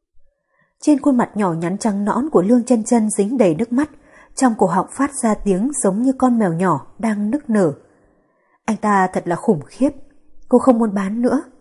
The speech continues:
cô muốn về nhà." "Mẹ kiếp, cô thử khóc một lần nữa xem." Đằng Cận Thư tức đến thở hồng hộc,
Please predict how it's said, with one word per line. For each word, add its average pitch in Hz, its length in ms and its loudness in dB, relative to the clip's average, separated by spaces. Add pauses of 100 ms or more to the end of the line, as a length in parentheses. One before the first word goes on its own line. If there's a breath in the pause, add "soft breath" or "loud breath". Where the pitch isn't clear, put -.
(160)
cô 285 100 4
muốn 240 280 2
về 240 140 6
nhà." 190 380 -2 (1200)
"Mẹ 175 240 -4
kiếp, 254 280 2 (440 soft breath)
cô 247 140 6
thử 208 140 4
khóc - 240 -6
một 190 80 0
lần 185 200 4
nữa 240 100 4 (120)
xem." 262 180 2 (1000)
Đằng 190 220 -2
Cận 185 220 0
Thư 208 320 0
tức 285 160 0
đến 269 140 2
thở 196 260 2
hồng 165 180 0
hộc, 170 220 0